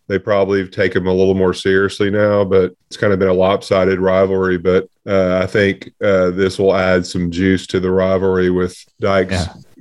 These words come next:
Speaker 1: going to the, to the rival.
Speaker 2: That'll be fun. All right. Last one, period. You're probably wondering why you had to write a headline here for this. Uh, I don't know. It looked fun in the moment. Saturday night, late,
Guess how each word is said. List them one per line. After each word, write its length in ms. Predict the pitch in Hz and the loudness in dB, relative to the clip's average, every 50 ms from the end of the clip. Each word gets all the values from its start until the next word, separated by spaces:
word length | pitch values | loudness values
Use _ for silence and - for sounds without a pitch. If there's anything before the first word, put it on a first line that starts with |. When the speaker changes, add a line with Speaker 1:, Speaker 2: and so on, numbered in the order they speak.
| - - | -8 -2
Speaker 1:
going 340 | 110 101 98 95 95 92 90 | -2 0 2 2 0 -2 -2
to 140 | - 98 90 | -2 0 0
the, 360 | 92 90 87 90 92 87 - - | 2 2 0 0 -2 -6 -10 -12
to 120 | - - 98 | -6 -4 -2
the 80 | 95 | -2
rival. 480 | 95 95 95 107 113 101 92 90 - - _ _ _ - | 0 0 0 0 0 0 -2 -4 -6 -8 _ _ _ -6
Speaker 2:
That'll 160 | 107 107 110 | -4 -2 0
be 80 | 107 101 | 0 -2
fun. 320 | - - 120 104 95 95 | -2 -4 -6 -6 -6 -6
All 160 | - 117 113 | -6 -6 -4
right. 200 | 113 104 90 - - 90 - | -4 -4 -6 -8 -10 -10 -6
Last 340 | 113 120 123 135 143 - - | -4 -2 -2 -4 -4 -4 0
one, 160 | 143 131 123 | 0 0 0
period. 420 | 110 - 131 123 110 107 104 101 101 | 0 0 0 0 2 2 0 0 -2
You're 100 | 98 - | -4 -4
probably 440 | - 113 110 110 107 101 104 98 | -4 -4 -4 -4 -2 -2 0 0
wondering 460 | 95 90 98 98 95 92 90 90 87 90 | 0 0 -2 -2 -2 -2 -2 -2 -2 -2
why 220 | 87 85 85 87 | -4 -2 -2 -2
you 180 | 85 82 85 85 | -2 -2 -2 -4
had 120 | 87 82 | -4 -6
to 40 | 82 | -4
write 180 | 80 80 80 78 | -4 -4 -4 -4
a 40 | 76 | -4
headline 360 | 87 85 80 76 71 78 73 | -4 -4 -4 -4 -4 -4 -4
here 180 | - 78 76 | -2 -2 -2
for 100 | - - | -2 -2
this. 340 | 80 78 76 78 - - - - | -2 -2 -2 -2 -2 -4 -6 -6
Uh, 200 | 87 82 76 71 - - | -6 -6 -6 -6 -8 -6
I 80 | - 131 | -4 -4
don't 100 | 135 110 | -2 -2
know. 100 | 104 98 | -2 -2
It 100 | 98 92 | -2 -2
looked 180 | 104 113 - - | -2 -2 -2 -4
fun 200 | - 120 113 110 | -6 -4 -2 0
in 60 | 104 | 0
the 60 | 98 | 0
moment. 400 | 95 95 98 101 95 87 - - | 0 0 0 0 -2 -4 -6 -8
Saturday 420 | - - 127 135 131 131 131 123 | -6 -4 -2 -2 0 0 0 0
night, 300 | 120 117 113 117 120 - - | 0 -2 -2 -4 -4 -6 -6
late, 320 | 90 101 110 120 123 110 | -4 -4 -2 -2 -4 -6